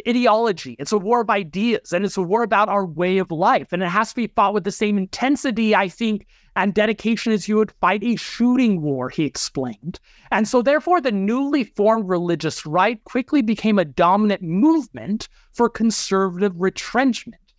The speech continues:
And the era's chasms became so clear that historians have come to refer to this period as an age of fracture. Now,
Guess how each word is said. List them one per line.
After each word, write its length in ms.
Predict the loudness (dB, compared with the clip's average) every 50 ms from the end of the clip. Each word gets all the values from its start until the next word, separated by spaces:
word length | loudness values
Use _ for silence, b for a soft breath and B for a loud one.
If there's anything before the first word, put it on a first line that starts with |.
| _ _ _
And 160 | -2 0 0 0
the 160 | 0 0 0
era's 360 | 0 2 2 0 -2 -6 -10
chasms 640 | -14 -6 -2 0 0 2 2 0 0 -2 -2 -4
became 340 | -4 -4 -2 0 0 0 0
so 180 | 0 0 -2 -2
clear 500 | -2 -6 -4 -2 0 2 2 2 0 -2 B B B B
that 160 | -2 0 2
historians 580 | 2 0 0 0 -2 0 0 2 2 2 2 0
have 160 | -2 -4 -4
come 300 | -4 0 2 2 2 2
to 120 | 0 0
refer 560 | 0 0 -2 -4 -6 _ _ 0 2 2 2 -2
to 180 | -4 -4 -4
this 360 | 0 2 2 2 2 -2 -8 -14 _
period 680 | _ _ 0 2 2 2 2 0 -4 -6 -8 -8 -8 b b b b b b
as 380 | 0 0 2 2 2 0 0 0
an 180 | 0 0 0 0 -4 _
age 400 | -2 0 0 2 2 0 -2 -2
of 160 | -6 -6 -8
fracture. 680 | -8 _ -6 -2 -2 -2 -2 -2 -8 -12 -12 -12 -14 -16 _ _ _ _ _ _ _ b b b b b b
Now, 260 | 0 2 2 4 2